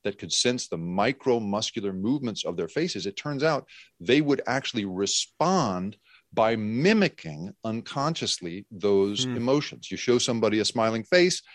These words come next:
Speaker 1: they begin to smile back. You show them somebody, you know, making an angry face, they begin to make an angry face back. So she basically has created this whole idea that we are an unconscious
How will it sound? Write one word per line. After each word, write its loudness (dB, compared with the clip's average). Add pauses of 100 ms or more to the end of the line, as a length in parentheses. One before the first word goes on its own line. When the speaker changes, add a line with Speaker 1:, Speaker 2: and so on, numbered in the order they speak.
(200)
Speaker 1:
they 4
begin 2
to -2
smile -2
back. -6
You -10
show 0
them -2
somebody, 0 (180)
you -8
know, -4
making -4
an 0
angry 2
face, 0 (340)
they 4
begin 0
to 0
make -2
an -4
angry -6
face -8
back. -4
So -6
she 0
basically 2
has -4
created -2
this -4
whole 2
idea 0 (260)
that -2
we 0
are 2
an -4 (120)
unconscious -2